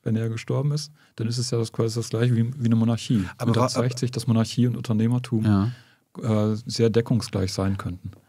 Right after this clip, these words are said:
Speaker 2: Aber wa-, ich verstehe das noch nicht, warum die das wollen, weil, ich meine, er ist doch jetzt schon Fürst
Speaker 1: Ja.
Speaker 2: eines souveränen Staates.
Speaker 1: Ja.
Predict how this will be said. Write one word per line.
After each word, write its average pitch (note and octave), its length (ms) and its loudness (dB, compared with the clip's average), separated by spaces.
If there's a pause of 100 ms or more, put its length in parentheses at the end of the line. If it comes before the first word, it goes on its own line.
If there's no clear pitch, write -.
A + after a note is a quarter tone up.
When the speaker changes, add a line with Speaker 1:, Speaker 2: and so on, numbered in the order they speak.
(580)
Speaker 2:
Aber G#2 260 0
wa-, C2+ 40 -8 (1080)
ich - 140 -10
verstehe B2+ 320 2
das C#3 120 4
noch A#2 60 4
nicht, G#2 140 4
warum G#2+ 260 4
die G#2+ 80 2
das F#2 280 0
wollen, A2+ 960 2
weil, G#2+ 200 4
ich A2 60 2
meine, G#2+ 160 0
er A2 140 0
ist - 180 0
doch D#3+ 60 2
jetzt B2+ 180 0
schon A2+ 340 0
Fürst F3+ 600 0 (160)
Speaker 1:
Ja. B2 140 2
Speaker 2:
eines C3 280 4
souveränen C#3 840 2
Staates. C#3+ 640 -2
Speaker 1:
Ja. B2 280 0